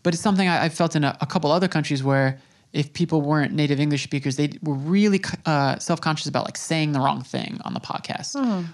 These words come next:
Speaker 1: uh, or not
Speaker 2: Ah.
Speaker 1: being interpreted correctly.
Speaker 2: Okay.
Speaker 1: Um, so I struggled.
Speaker 2: Mm.
Speaker 1: Uh, but I'm hijacking this conversation. I
Speaker 2: No, no, no.
Speaker 1: really,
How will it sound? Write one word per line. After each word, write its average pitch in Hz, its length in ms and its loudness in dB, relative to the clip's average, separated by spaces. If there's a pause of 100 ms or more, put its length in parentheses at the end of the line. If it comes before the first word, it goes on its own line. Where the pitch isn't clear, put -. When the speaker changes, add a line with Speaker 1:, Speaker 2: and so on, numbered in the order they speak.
Speaker 1:
uh, 127 400 2
or 151 80 2
not 156 260 0
Speaker 2:
Ah. - 80 -10
Speaker 1:
being 156 200 2
interpreted 135 560 2
correctly. 202 540 -4 (380)
Speaker 2:
Okay. - 80 -20
Speaker 1:
Um, 127 360 -4
so - 120 -6
I 131 60 -2
struggled. - 580 0 (180)
Speaker 2:
Mm. 190 200 -4 (320)
Speaker 1:
Uh, 135 160 2
but 131 180 0
I'm 135 80 6
hijacking 139 520 4
this 131 120 2
conversation. 131 600 2
I 151 140 0
Speaker 2:
No, 139 120 4
no, 139 100 2
no. 165 60 4
Speaker 1:
really, 175 420 8